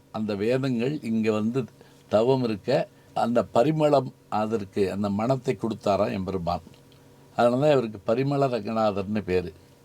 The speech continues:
அதோடு மட்டும் இல்லை, இதுக்கு இன்னொரு கதையும் இங்க சொல்றாங்க. என்ன அப்படின்னா, அம்பரீசன் என்கின்ற அரசன், அவன் வந்து எப்பவும் ஏகாதேசி விரதம் இருந்து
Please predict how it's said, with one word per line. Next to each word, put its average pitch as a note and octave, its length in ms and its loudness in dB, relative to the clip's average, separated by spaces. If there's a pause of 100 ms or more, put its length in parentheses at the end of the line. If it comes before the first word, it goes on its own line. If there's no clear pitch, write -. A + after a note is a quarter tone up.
அதோடு D#3 380 2
மட்டும் C#3 240 -2
இல்லை, C#3+ 220 0
இதுக்கு B2+ 220 -2
இன்னொரு E3+ 380 2
கதையும் A#2+ 840 0
இங்க A2 300 -2
சொல்றாங்க. F#2 460 -2 (400)
என்ன G#2+ 300 0
அப்படின்னா, F2+ 580 -2 (880)
அம்பரீசன் D3 680 2
என்கின்ற G#2+ 760 -2 (100)
அரசன், A2 500 -2 (500)
அவன் C3 320 2
வந்து D3+ 240 0
எப்பவும் D3 300 0
ஏகாதேசி C3 680 0
விரதம் A2+ 340 -2
இருந்து G#2+ 420 -4